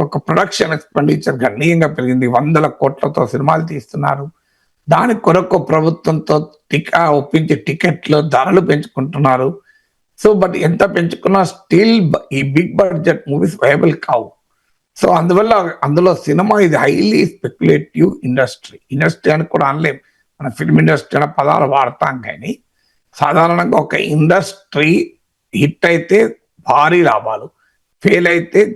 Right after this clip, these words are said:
ఘోరంగా నష్టాలు, ఇలా ఉండవు. మీకు ఏ ఇండస్ట్రీలో కూడా అంత వలటాలిటీకి స్కోప్ ఉండదు. కానీ సినిమా ఇండస్ట్రీ ఏంటంటే సక్సెస్ అయితే మింటింగ్ మనీ,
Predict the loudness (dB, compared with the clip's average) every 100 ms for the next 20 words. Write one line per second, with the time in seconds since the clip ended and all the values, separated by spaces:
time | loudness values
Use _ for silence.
0 | -2 0 2 2 2 2 -2 -10 _ _
1 | _ -10 -6 -2 -2 -2 -2 -2 -2 0
2 | 2 2 2 0 0 -4 -16 _ _ _
3 | _ -10 -2 2 2 2 0 -2 -2 0
4 | 2 0 -2 0 0 -2 -6 -2 2 2
5 | 0 -2 0 0 0 -2 -2 -4 -8 -10
6 | -8 -2 -2 -4 -10 -12 -18 _ _ _
7 | _ _ -2 0 0 -2 -4 0 0 2
8 | 2 0 0 -2 -2 -4 -4 -6 -14 -16
9 | -14 -14 _ _ _ _ _ -14 -12 -10
10 | -8 -2 0 2 0 0 0 0 0 -2
11 | -2 -2 0 0 -2 -4